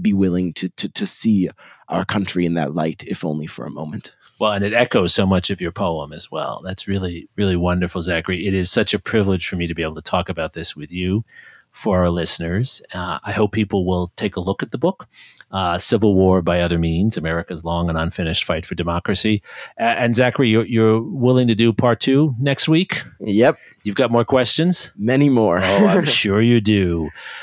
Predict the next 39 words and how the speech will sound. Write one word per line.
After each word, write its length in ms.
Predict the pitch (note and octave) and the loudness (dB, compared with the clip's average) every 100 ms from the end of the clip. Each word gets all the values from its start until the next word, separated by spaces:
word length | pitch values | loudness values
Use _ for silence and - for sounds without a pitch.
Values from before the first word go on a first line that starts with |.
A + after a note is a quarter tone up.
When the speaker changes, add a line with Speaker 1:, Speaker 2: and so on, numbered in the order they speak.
| - - | -18 -8
Speaker 2:
Thank 400 | - C3+ B2+ - | 0 2 2 0
you, 80 | G2 | -2
Zachary, 440 | F#2+ F2 - D#2 | 0 -2 -4 -12
for 160 | - E2 | -10 -4
being 280 | F#2 F2+ | -2 -2
such 200 | F2+ F2+ | -4 -6
a 60 | F#2 | -4
wonderful 400 | E2+ F2+ F2+ F#2+ | -4 -4 -4 -8
partner. 420 | - G2+ F#2+ G#2 | -4 -4 -2 -4
Congratulations 1000 | - G2+ F#2+ G#2+ G#2 G#2 F#2+ - F2+ E2 | -4 -4 0 0 2 2 0 -2 -6 -10
again 380 | E2 F2 E2+ B2+ | -12 -8 -4 -2
on 120 | F#2 | -2
Speaker 1:
Thank 280 | E2 D2+ D#2+ | -2 -2 0
you. 140 | A#2 | -2
Speaker 2:
being, 140 | B2 - | -2 -6
uh, 320 | F2 E2+ E2 | -8 -10 -8
Austin 500 | F#2 G2+ - - F#2+ | -2 -2 -2 -4 -6
Youth 360 | E2+ F2+ G2 - | -4 -4 -4 -6
Poet 320 | - F2+ E2+ - | -6 -4 -6 -10
Laureate. 460 | E2 D#2+ C#2 D2+ G2+ | -10 -10 -10 -2 2
Speaker 1:
And 160 | G#2+ | 2
congratulations 720 | - A2 F#2+ F#2 F#2 F2+ F#2+ | 2 2 4 4 4 4 4
on 80 | F#2+ | 4
the 60 | F#2+ | 4
book. 200 | F#2+ - - _ _ | 2 0 -10 _ _
Speaker 2:
Thank 340 | - - - - | -18 -18 -20 -18
you. 200 | D2 - | -14 -14
And 120 | - | -4
thank 280 | B2 A#2 - | -2 0 2
you 180 | A2 G2 | 2 2
most 380 | G#2 C3+ - | 2 2 2
of 120 | A#2+ G#2 | 2 2
all 300 | F2 D#2 D#2 | 0 -2 -6
to 180 | - F#2 | -2 -2
our 120 | E2 | -2
listeners 560 | E2+ E2 F2 D#2 D2+ | -4 -6 -8 -12 -14
for 140 | - E2 | -12 -8
joining 420 | F#2+ G#2+ A2 F2 | 0 2 2 -2
us 320 | D2+ - - | -6 -10 -10